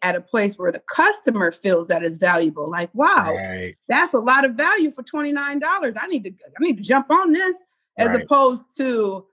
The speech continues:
Speaker 1: "Let me try to pitch to them that I worked hard enough for it to be fifty-nine dollars,"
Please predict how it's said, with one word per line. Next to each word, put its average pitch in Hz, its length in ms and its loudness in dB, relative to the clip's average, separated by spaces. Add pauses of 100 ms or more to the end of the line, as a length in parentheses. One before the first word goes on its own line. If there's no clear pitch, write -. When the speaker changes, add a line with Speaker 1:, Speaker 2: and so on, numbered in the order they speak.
(220)
Speaker 1:
"Let 269 240 2
me 311 120 4
try 269 240 2
to 220 240 -6
pitch 269 300 -2
to 214 100 -4
them 175 420 -4
that 156 260 -2
I 233 180 4
worked 220 320 0
hard 214 260 2
enough 196 300 -8
for 196 160 -2
it - 60 -8
to 175 80 -8
be 190 120 -8
fifty-nine 175 720 0
dollars," - 540 -6